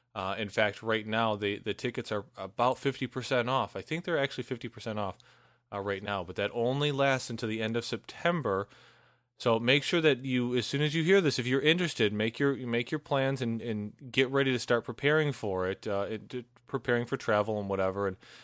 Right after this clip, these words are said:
and head over to the macna website, which for this, this conference, it's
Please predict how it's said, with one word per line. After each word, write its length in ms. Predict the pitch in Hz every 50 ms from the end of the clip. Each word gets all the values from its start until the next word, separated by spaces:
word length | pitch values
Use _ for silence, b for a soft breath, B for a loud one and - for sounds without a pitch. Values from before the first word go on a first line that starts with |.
| B B -
and 140 | 127 113
head 180 | 113 127 139 143
over 320 | 147 139 143 139 139 131
to 460 | 123 - - - 123 120 117 113 113 110
the 100 | 113 107
macna 340 | 110 113 117 - - 120
website, 440 | 110 110 113 123 123 - 123 101 92
which 200 | 95 101 - -
for 200 | - - 113 107
this, 240 | 98 110 110 - -
this 200 | 131 127 127 -
conference, 480 | - - 127 123 123 120 - 151 - -
it's 200 | 123 107 -